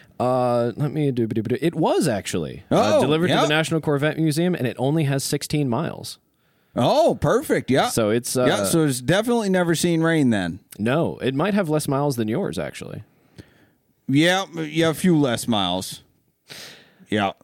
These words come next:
Speaker 1: But, uh, I don't know how many miles the, uh, the C one, but the C one is one of a hundred and forty-four examples, so that's pretty rare.
Speaker 2: That's also pretty rare. Yeah,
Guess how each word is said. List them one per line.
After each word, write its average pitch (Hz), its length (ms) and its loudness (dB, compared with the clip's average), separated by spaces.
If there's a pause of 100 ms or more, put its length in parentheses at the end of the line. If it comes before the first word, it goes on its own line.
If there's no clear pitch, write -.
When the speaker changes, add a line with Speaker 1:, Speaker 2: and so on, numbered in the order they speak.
(140)
Speaker 1:
But, 120 180 -2
uh, 127 80 2
I 123 100 0
don't 214 100 0
know 233 120 0
how 185 120 0
many 156 180 0
miles 131 380 0
the, 117 260 0
uh, 107 80 2
the 104 100 -2
C 139 220 2
one, 156 260 0
but 98 100 -4
the 107 80 -6
C 151 180 0
one 175 360 0
is 110 200 -4
one 123 160 -2
of 120 80 0
a 113 80 -2
hundred 143 300 -2
and 131 100 -4
forty-four 151 480 0
examples, 92 500 -6
so 80 100 -4
that's 107 200 -2
pretty 170 360 -2
rare. 175 400 -2 (160)
Speaker 2:
That's 110 300 -2
also 185 380 2
pretty 135 280 0
rare. 95 380 0
Yeah, 143 380 0